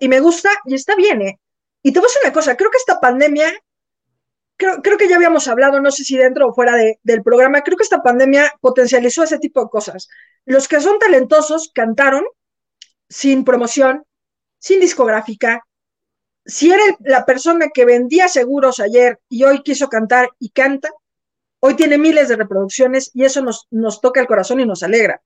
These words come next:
Hay personas también que se dedicaron a pintar, hay personas que se dedicaron a vender, y no por algo las, las, la, literalmente las, las nenis, que, que conocerán este nuevo movimiento en las redes sociales, que son estas chicas que se encargan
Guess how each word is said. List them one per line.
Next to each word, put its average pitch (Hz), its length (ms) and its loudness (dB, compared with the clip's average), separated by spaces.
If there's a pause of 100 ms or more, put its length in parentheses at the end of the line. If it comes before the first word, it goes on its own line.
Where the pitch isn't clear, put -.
(460)
Hay 254 140 0
personas 302 420 -2
también 269 400 0
que 226 120 -4
se 220 100 -4
dedicaron 240 420 2
a 226 100 -4
pintar, 240 480 -2
hay 220 120 0
personas 233 420 -4
que 214 120 -2
se 214 100 -2
dedicaron 214 500 0
a 208 100 -2
vender, 240 440 2 (560)
y 254 120 -2
no 339 160 4
por 349 140 2
algo 330 260 2
las, 240 380 -2
las, 233 500 -4 (120)
la, 240 220 -4
literalmente 269 720 2
las, 220 320 2
las 220 240 0
nenis, 277 520 0
que, 202 280 -2
que 196 180 -6
conocerán 220 540 0
este 240 240 -2
nuevo 233 180 2
movimiento 226 680 0 (420)
en 233 140 4
las 240 120 4
redes 262 140 4
sociales, 254 380 0
que - 80 -16
son 254 160 2
estas 247 240 -2
chicas 269 360 -2
que 202 80 -8
se 208 100 -6
encargan 240 420 2